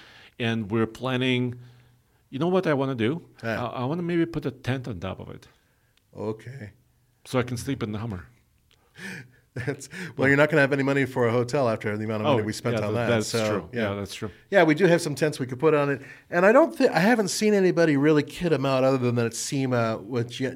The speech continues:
Speaker 2: G M. They did a little bit last year.
Speaker 1: They show some accessories.
Speaker 2: Right.
Speaker 1: Yeah.
Speaker 2: But it would be cool to see what we can do with it.
Speaker 1: And finally, um, you know, we mentioned about, you know, the latest configurators.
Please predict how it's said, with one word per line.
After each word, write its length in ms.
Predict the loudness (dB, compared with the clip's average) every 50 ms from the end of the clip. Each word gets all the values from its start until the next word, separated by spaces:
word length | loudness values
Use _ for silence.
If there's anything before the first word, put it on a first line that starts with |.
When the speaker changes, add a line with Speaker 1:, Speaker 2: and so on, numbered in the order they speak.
| -10 -14
Speaker 2:
G 260 | -12 -8 -6 -4 -2
M. 240 | -2 -2 -4 -4 -6 -8 -10 -14 -20 -20 -20 -20 -20 _ _ _
They 100 | -4 -2
did 160 | 0 0 2 2
a 40 | 2
little 200 | 2 2 0 0
bit 160 | -2 -2 -2
last 360 | -2 -2 -2 -2 -4 -6 -6
year. 100 | 0 2
Speaker 1:
They 100 | 4 4 4
show 200 | 4 2 2 2
some 180 | 2 0 0
accessories. 600 | 0 0 0 2 2 2 0 -2 -4 -4 0 2
Speaker 2:
Right. 280 | 4 4 4 6 6 4
Speaker 1:
Yeah. 180 | 4 2 0 -2 -10 -16 _ _ _
Speaker 2:
But 120 | -2 2 2
it 40 | 4
would 160 | 4 4 2
be 80 | 0
cool 200 | -2 -2 -2 -4
to 80 | -4 -4
see 140 | -6 -6 -6
what 180 | -6 -4 -4 -4
we 80 | -4
can 160 | -4 -4 -6 -6
do 140 | -6 -6 -6
with 140 | -6 -8 -10
it. 140 | -12 -14 -16 _ _ _ _ -10 -4
Speaker 1:
And 160 | -4 -2 0
finally, 480 | 2 4 4 4 4 2 2 2 2 2
um, 320 | 2 2 0 0 -4 -10 -10 -6
you 120 | -2 0
know, 100 | 2 2
we 140 | 2 2 2
mentioned 400 | 2 2 0 0 -2 -2 -2 0
about, 440 | 2 4 4 6 6 4 2 0 -4
you 100 | -4 -2
know, 160 | 0 0 -2
the 160 | -2 -2 -2
latest 300 | 0 2 2 0 0 -4
configurators. 800 | -6 -8 -8 -6 -6 -2 -2 0 0 0 0 -2 -2 -4 -6